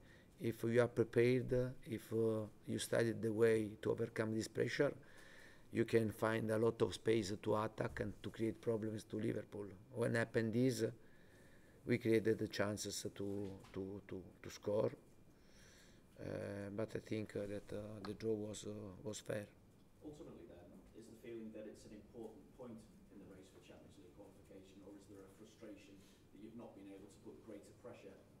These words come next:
Speaker 2: on Arsenal?
Speaker 1: Yeah, first of all, Arsenal has to play <laughs> tomorrow, and in England, not easy game. Don't forget Brighton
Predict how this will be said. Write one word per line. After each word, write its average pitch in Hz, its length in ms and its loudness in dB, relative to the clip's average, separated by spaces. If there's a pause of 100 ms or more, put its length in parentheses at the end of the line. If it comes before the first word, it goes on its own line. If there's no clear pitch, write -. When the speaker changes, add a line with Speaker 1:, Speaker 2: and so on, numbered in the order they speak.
Speaker 2:
on 104 80 -14
Arsenal? 95 480 -16 (1300)
Speaker 1:
Yeah, - 160 -2
first 107 240 2
of 110 80 4
all, 160 320 8
Arsenal 131 400 2
has 113 160 0
to 107 80 0
play 107 400 0 (480)
<laughs> - 560 -6
tomorrow, 110 480 -2 (320)
and 107 100 -2
in 107 140 0
England, 135 320 2
not 117 180 -2
easy 104 220 -2
game. 135 320 4 (720)
Don't 117 160 2
forget 120 380 4 (140)
Brighton 131 540 4